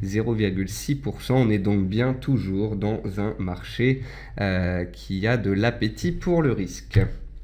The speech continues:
Côté statistique, ce matin, on a eu les P M I des services et manufacturiers en Angl-, euh, en France et en Allemagne. C'était globalement,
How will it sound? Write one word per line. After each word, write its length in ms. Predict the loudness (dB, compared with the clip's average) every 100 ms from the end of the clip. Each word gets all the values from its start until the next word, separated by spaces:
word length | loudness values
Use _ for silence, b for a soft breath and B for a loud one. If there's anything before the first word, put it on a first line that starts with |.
| -16 -2 0 0 -4 -12 B B B
Côté 200 | 4 4
statistique, 680 | 4 4 2 -2 0 0 2
ce 140 | 4
matin, 300 | 6 6 6
on 120 | 6 6
a 60 |
eu 100 | 6
les 140 | 4 2
P 320 | 4 6 8
M 120 | 8
I 460 | 6 6 4 2 2
des 140 | 0
services 500 | 2 2 4 2 0
et 40 | 2
manufacturiers 680 | 2 2 0 0 2 4
en 160 | 4 4
Angl-, 260 | 2 2 2
euh, 220 | 2 2
en 480 | 2 0 0 0 -2
France 460 | 0 2 2 2
et 20 | 0
en 140 | 2
Allemagne. 420 | 2 4 4 4
C'était 260 | 2 -2 -2
globalement, 680 | 2 2 4 4 4 2